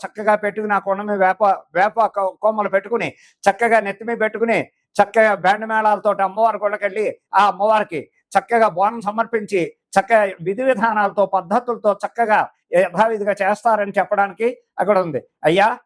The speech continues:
ఈ ఆషాఢ మాసం ప్రసిద్ధి అంతా అమ్మవార్ల ప్రసిద్ధి అని చెప్పడానికి ఉంది. ఇరవై నాలుగో తారీఖు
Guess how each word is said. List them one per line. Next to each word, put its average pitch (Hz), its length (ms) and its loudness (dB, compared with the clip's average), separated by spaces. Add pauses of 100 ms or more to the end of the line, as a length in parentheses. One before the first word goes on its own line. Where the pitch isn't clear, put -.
(120)
ఈ 175 100 -2
ఆషాఢ 220 360 0
మాసం 214 360 -4
ప్రసిద్ధి 196 420 -2
అంతా 214 200 0 (100)
అమ్మవార్ల 247 460 0
ప్రసిద్ధి 202 440 -4
అని 196 140 -2
చెప్పడానికి 196 560 -4 (300)
ఉంది. 190 340 2 (100)
ఇరవై 190 200 2
నాలుగో 202 320 2
తారీఖు 208 540 -2